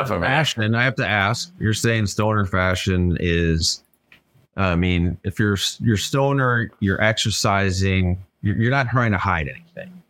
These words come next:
Speaker 2: 'Cause what percentage of the population is this? With prohibition falling, there's, I've been surprised so many times, um, about pe-, I don't even, like, put a, a stereotype anymore on who might smoke or not smoke with all the
Speaker 1: Well,
Speaker 2: different types of people.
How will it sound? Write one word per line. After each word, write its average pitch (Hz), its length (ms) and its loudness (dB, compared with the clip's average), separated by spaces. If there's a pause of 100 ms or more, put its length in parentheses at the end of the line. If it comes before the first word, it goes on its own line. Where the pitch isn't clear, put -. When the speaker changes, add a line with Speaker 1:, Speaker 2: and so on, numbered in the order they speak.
(300)
Speaker 2:
'Cause 107 180 2
what 160 140 0
percentage 135 360 0
of 113 80 2
the 98 60 0
population 107 640 2
is 92 140 2
this? 92 140 2
With 87 120 -2
prohibition 123 560 0
falling, 110 540 0
there's, 101 320 0
I've 101 120 0
been 127 120 0
surprised 110 680 0
so 131 340 0
many 123 220 2
times, 95 760 -2 (560)
um, 82 460 2
about 92 320 0
pe-, 120 120 -2
I 101 40 0
don't 143 120 0
even, 107 200 0
like, 90 300 0
put 127 360 0
a, 82 120 0 (120)
a 78 100 0
stereotype 78 640 0
anymore 80 340 2
on 80 60 -2
who 104 180 2
might 98 320 0
smoke 95 400 0
or 87 60 0
not 87 240 0
smoke 95 440 0
with 82 120 -4
all 87 140 -2
the 80 60 -10
Speaker 1:
Well, 165 260 0
Speaker 2:
different 82 180 -12
types 85 360 -2
of 82 160 -4
people. 82 440 0